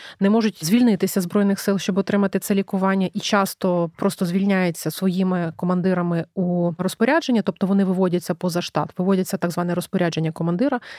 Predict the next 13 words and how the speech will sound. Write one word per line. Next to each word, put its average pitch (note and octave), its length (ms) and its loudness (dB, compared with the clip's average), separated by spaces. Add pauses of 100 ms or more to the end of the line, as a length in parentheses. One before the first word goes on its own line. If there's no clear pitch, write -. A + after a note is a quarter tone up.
(260)
і, F#3 340 2
відповідно F3+ 420 -2
до E3+ 100 -2
поточного F3+ 440 -2
законодавства, F3 760 0 (300)
через F#3 280 2
два F3 120 0
місяці G3 600 2
військовослужбовці F3 680 -4
перестають E3+ 460 -4
отримувати F3+ 500 -2
грошове F3 400 -2
забезпечення. E3+ 720 -4